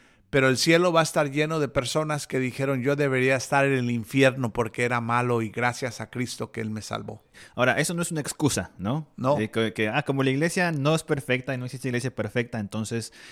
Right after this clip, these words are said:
Speaker 2: yo voy a hacer lo que quiero en la iglesia y al fin y al cabo no soy perfecto." No, eh, porque creo que lo que vamos a hablar o lo que, lo, lo que vamos a comentar en este episodio no es de errores de personas. Vamos a estar hablando de errores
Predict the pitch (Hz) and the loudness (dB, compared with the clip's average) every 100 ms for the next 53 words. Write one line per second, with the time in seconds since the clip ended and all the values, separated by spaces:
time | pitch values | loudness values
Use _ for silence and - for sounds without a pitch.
0 | - - - 113 117 117 113 - 101 113 | -20 -16 -2 4 4 2 -2 -4 -6 -2
1 | 98 92 - 120 117 113 113 123 135 139 | -2 -2 -4 0 0 0 2 0 0 -2
2 | 110 92 85 85 104 - 127 127 120 127 | -2 -4 -6 -6 -6 -4 0 0 4 4
3 | 123 120 120 - _ - 139 131 131 117 | 6 2 0 -8 _ -4 0 0 0 0
4 | 110 - 123 - 82 - 120 - 131 120 | -2 0 -2 -4 -16 -8 -8 -4 -2 0
5 | 110 117 120 120 147 156 143 131 120 135 | -2 -6 -8 -2 -2 0 -2 0 -2 -2
6 | 131 113 117 117 113 - 113 107 104 101 | -6 -4 0 0 0 -2 -4 -4 -6 -10
7 | - 104 107 107 107 113 120 113 107 101 | -10 -12 -10 -10 -6 -6 -6 -6 -4 -4
8 | 98 107 110 110 - - 104 101 104 104 | -2 -2 0 -2 -4 -8 -8 -4 -2 -2
9 | - - - - - 143 165 170 175 170 | -4 -18 -20 -20 -2 4 6 8 6 4
10 | 156 156 135 123 120 127 135 135 139 127 | 2 2 2 2 2 4 4 4 2 -2
11 | 110 104 101 - 143 101 101 - 107 117 | -4 -4 -4 -2 -2 -2 -6 -8 -8 -8
12 | - 107 107 110 110 113 110 101 104 104 | -8 -8 -4 -2 -2 -2 -2 -2 -2 -2
13 | 110 110 117 113 | 0 0 0 -4